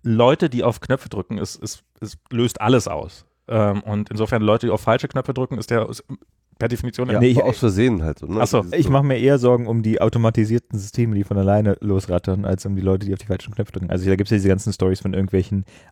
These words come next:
Speaker 3: eiskalten russischen irgendwie Radarbeobachtern, die sagen, „Nö, das sind nicht die Amerikaner“, und einfach nichts machen. Und
Speaker 1: Ja.
Speaker 3: wie oft das halt schon den Dritten Weltkrieg verhindert hat.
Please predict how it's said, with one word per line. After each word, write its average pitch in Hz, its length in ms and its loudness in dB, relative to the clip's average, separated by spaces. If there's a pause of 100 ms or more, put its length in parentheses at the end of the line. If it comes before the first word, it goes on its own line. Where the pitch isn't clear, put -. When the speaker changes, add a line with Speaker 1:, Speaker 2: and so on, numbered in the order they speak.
Speaker 3:
eiskalten 101 580 0
russischen 95 760 -2
irgendwie 92 260 -2
Radarbeobachtern, 92 920 0
die 92 60 0
sagen, 90 260 0 (920)
„Nö, 87 280 2
das 82 220 -4
sind 90 180 -4
nicht 92 180 -6
die - 60 -8
Amerikaner“, 95 500 -8
und 92 140 -8
einfach 104 280 -16
nichts - 220 -10
machen. 113 340 -4 (180)
Und 101 220 -2
Speaker 1:
Ja. 117 100 4
Speaker 3:
wie 104 60 4
oft 104 160 0
das 104 160 2
halt 110 180 4
schon 104 140 -2
den 98 260 0
Dritten 98 260 -4
Weltkrieg 98 300 -4
verhindert 95 320 -2
hat. 101 200 -2